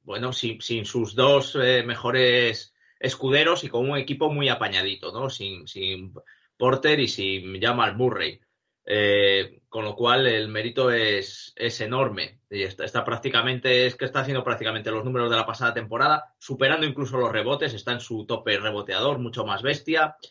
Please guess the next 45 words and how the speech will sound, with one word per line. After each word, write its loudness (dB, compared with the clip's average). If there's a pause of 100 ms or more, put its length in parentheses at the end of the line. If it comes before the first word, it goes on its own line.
(920)
Es -2
que 2
no, 4
no 0
se -6
me 2
ocurre 2
otro. 0
Solo 2
se 0
le 4
pueden 2
acercar -2
un -2
poquito, -4 (200)
bueno, -4
como -4
la 4
última 2
vez -2
que -4
hablamos 0
de -2
esto, -2
los 0
ot-, -6 (320)
otros 2
dos 2
grandes 2
en -10
tamaño, -4 (120)
en -18
tamaño -4
y -2
en -6
calidad, -2
que -6
son -6
Embiid -2
y, -2
y -4
Antetokounmpo, -6
que -14
son -4
los, -2